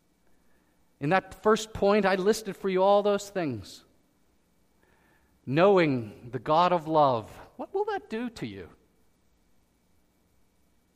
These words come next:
It will make you a loving person. Knowing the God of grace,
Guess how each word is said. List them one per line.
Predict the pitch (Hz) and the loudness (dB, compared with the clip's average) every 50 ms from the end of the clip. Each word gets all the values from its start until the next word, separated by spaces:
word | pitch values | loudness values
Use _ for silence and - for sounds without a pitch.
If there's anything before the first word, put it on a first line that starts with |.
| _ _ - | _ _ -8
It | 190 202 | -6 -4
will | 175 156 | -2 -2
make | 143 135 131 151 185 202 202 196 - 147 | -2 -2 -2 -2 -2 -2 -4 -6 -8 -8
you | 151 139 131 117 110 98 90 - - _ _ _ _ _ | -6 -4 -4 -6 -8 -10 -12 -16 -20 _ _ _ _ _
a | - 127 | -10 -8
loving | 120 120 139 143 147 139 117 110 110 | -4 -2 -2 -2 -2 -4 -8 -10 -12
person. | - - 131 127 - - - 98 90 95 - _ _ _ _ _ _ _ _ _ _ _ _ _ _ _ _ _ _ _ _ _ _ _ _ _ _ _ _ _ _ _ _ _ | -12 -12 -12 -12 -12 -14 -16 -16 -18 -20 -20 _ _ _ _ _ _ _ _ _ _ _ _ _ _ _ _ _ _ _ _ _ _ _ _ _ _ _ _ _ _ _ _ _
Knowing | - 143 175 202 220 208 190 | -2 0 2 2 2 2 0
the | 170 165 | -2 -2
God | 143 165 165 165 180 196 | 0 2 2 4 4 4
of | 190 185 147 135 | 2 0 -2 -4
grace, | - 165 175 180 196 233 262 - - - - - - - | -2 0 2 2 2 0 -2 -6 -10 -10 -12 -12 -14 -18